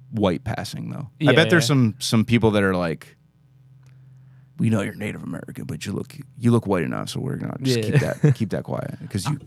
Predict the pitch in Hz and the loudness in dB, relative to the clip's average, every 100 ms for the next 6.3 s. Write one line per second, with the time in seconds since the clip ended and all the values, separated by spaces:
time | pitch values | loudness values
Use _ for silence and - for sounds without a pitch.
0 | - - - 110 - 110 90 73 87 - | -18 -20 -2 0 4 4 4 2 0 -2
1 | - 90 - - - - - _ _ _ | -2 -2 2 0 0 -6 -12 _ _ _
2 | _ _ _ - 185 226 240 160 117 123 | _ _ _ 2 6 8 8 6 2 -2
3 | 120 151 170 190 180 _ _ _ 165 170 | 0 0 2 2 0 _ _ _ 4 6
4 | 170 156 156 175 180 180 - _ _ _ | 6 4 4 4 4 2 -2 _ _ _
5 | _ _ _ _ _ - - 135 127 127 | _ _ _ _ _ -6 0 2 4 4
6 | 127 196 135 | 4 4 2